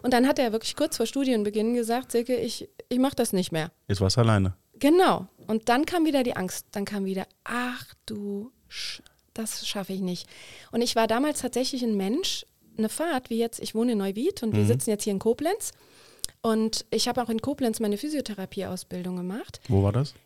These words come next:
Speaker 1: Im Brüderkrankenhaus.
Speaker 2: Mhm.
Speaker 1: Und die Fahrt tatsächlich jeden Morgen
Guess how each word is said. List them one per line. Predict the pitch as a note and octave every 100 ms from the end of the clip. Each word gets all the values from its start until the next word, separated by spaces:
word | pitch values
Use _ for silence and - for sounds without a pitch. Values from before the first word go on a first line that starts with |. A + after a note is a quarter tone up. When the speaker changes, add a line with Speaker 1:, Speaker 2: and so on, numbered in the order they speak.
| _
Speaker 1:
Im | A3+
Brüderkrankenhaus. | G#3+ G#3 B3+ C#4 C#4 C#4 E4 - G2
Speaker 2:
Mhm. | C#3+ - - _ - -
Speaker 1:
Und | A#3 A#3
die | A#3
Fahrt | - A3+ F#4 -
tatsächlich | C4+ B3+ B3+ C#4+ B3+
jeden | A#3+ C4+ C4+
Morgen | A3+ A3+ B3+ D4+